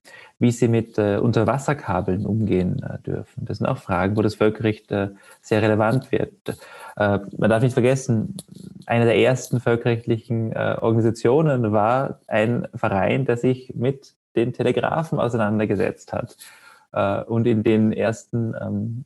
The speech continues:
äh, den ersten Verträgen dazu standen Sachen drinnen, die sehr, sehr ähnlich klingen wie Diskussionen, die wir heute haben. Etwa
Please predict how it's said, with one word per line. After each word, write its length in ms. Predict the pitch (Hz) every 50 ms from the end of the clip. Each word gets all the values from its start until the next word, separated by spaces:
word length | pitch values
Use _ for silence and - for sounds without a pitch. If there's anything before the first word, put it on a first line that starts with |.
| - -
äh, 140 | 107 104 107
den 120 | 107 104
ersten 300 | - 107 107 - - 107
Verträgen 460 | - - - - 113 110 127 143 143
dazu 680 | 131 123 120 - - 123 123 123 120 - - - -
standen 440 | - - - 104 107 110 107 - 117
Sachen 340 | 107 107 101 110 - 131 117
drinnen, 340 | 117 110 117 117 127 127 120
die 280 | 120 120 120 120 - -
sehr, 240 | 107 - 113 113 113
sehr 180 | 127 110 -
ähnlich 360 | - 110 113 120 123 123 -
klingen 300 | - 120 123 127 123 120
wie 140 | 113 117 113 - - -
Diskussionen, 560 | 120 113 - - 120 - - 110 113 117 120
die 100 | 117 113
wir 120 | 117 113 117
heute 280 | 107 107 107 - 113
haben. 300 | 120 120 131 139 135 113
Etwa 380 | - 98 - - 107 107 107